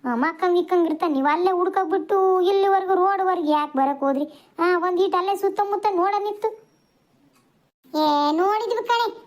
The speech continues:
ಅಕ್ಕಪಕ್ಕ ಎಲ್ಲ ನೋಡಿದ್ವಿ, ಎಲ್ಲೂ ಕಾಣ್ಲಿಲ್ಲ. ಅದಕ್ಕೆ ಬಂದ್ವಿ ಈ ಕಡೆ, ಎಲ್ಲರೂ ಅದಾನೇನೋ ಅಂತ ನೋಡ್ಕೊಂತಂದು. ಏ, ಇಲ್ ತೆಗಿ,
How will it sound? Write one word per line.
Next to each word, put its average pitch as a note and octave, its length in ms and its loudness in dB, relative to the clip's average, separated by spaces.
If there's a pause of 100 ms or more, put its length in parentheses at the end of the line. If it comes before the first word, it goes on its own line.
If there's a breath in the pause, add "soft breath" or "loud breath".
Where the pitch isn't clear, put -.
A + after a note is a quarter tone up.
(160)
ಅಕ್ಕಪಕ್ಕ A4+ 460 -4 (140)
ಎಲ್ಲ G#4+ 120 0 (120)
ನೋಡಿದ್ವಿ, G#4 720 0 (260)
ಎಲ್ಲೂ G#4 220 0
ಕಾಣ್ಲಿಲ್ಲ. A4 500 0 (460)
ಅದಕ್ಕೆ G4+ 260 0
ಬಂದ್ವಿ G4 420 0
ಈ G#4 40 2
ಕಡೆ, G4+ 180 -2 (400)
ಎಲ್ಲರೂ G4 340 0
ಅದಾನೇನೋ G4 440 0
ಅಂತ F#4 180 -2
ನೋಡ್ಕೊಂತಂದು. F4 800 -2 (1500)
ಏ, G#4+ 400 2
ಇಲ್ A4 120 -2
ತೆಗಿ, G#4 400 -2